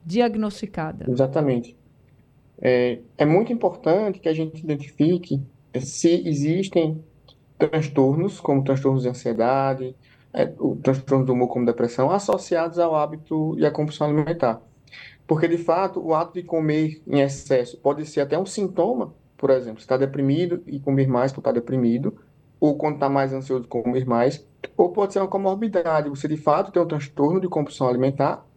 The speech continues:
Speaker 2: e tem um quadro depressivo associado. Muitas vezes, a depressão e a ansiedade, elas podem ser até resultado do transtorno alimentar.
Speaker 1: Uhum.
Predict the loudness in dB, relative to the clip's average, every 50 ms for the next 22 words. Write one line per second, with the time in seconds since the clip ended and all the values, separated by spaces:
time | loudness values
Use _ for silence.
0 | _ -4 -4 -2 0 2 0 0 2 2 2 2 2 0 -2 -2 -2 -4 -6 -6
1 | -8 -10 -8 -6 -6 -8 -8 -10 -4 -2 0 0 0 2 0 0 0 -2 0 2
2 | 4 4 4 4 0 -2 -6 -10 -14 -20 -20 -20 -20 -20 -8 0 4 4 4 4
3 | 4 2 0 0 0 0 2 2 2 2 0 -2 -6 -10 -16 -16 _ -2 0 2
4 | 4 2 2 2 0 0 -2 -2 -2 -2 0 2 2 2 0 0 -2 -2 -2 -2
5 | -4 -6 -6 -4 -4 -2 0 0 0 2 0 -2 -2 -2 -2 0 0 0 -2 -2
6 | -2 0 0 0 0 2 2 2 0 0 -2 -8 -10 -4 -2 0 0 0 -2 -4
7 | -8 -8 -8 -8 -4 0 0 0 2 2 0 0 2 0 0 0 0 0 -2 -2
8 | -2 -2 -2 0 0 0 0 0 0 0 0 0 -2 -4 -4 -6